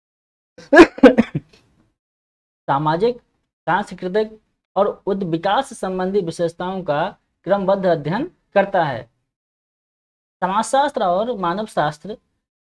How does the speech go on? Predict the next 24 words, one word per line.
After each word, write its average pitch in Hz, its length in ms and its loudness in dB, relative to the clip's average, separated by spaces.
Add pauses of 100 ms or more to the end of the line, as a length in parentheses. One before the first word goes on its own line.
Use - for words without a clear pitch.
(140)
एक 208 200 4
दूसरे 208 340 0
से 226 200 0
घनिष्ठ 165 420 -6
रूप 202 160 -2
से - 140 -6
संबंधित 196 520 -8
हैं, 185 100 -8
मतलब 170 500 -8
समाजशास्त्र 165 680 -4
और 175 160 0
जो 170 100 -4
मानव 160 240 -2
शास्त्र 170 340 0
है 147 280 -8 (320)
वो 175 100 2
एक 185 220 4
दूसरे 175 360 0
से 185 340 -2 (260)
घनिष्ठ 165 340 -4
रूप 202 160 4
से 202 140 -2
संबंधित 170 500 -2
हैं। 160 280 -6